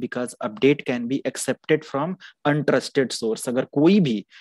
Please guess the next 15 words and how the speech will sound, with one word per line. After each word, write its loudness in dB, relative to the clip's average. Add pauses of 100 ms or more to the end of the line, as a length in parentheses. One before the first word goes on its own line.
(320)
है 0
ना, -2
कोई 4
भी 6
क्लाइंट 0
हमारे -2
डीएनएस -4 (180)
के 0 (320)
इस -4
रिक्वेस्ट -2
को, -2 (280)
ओ, -2
एक्स-, -10
वो, -4
वो -4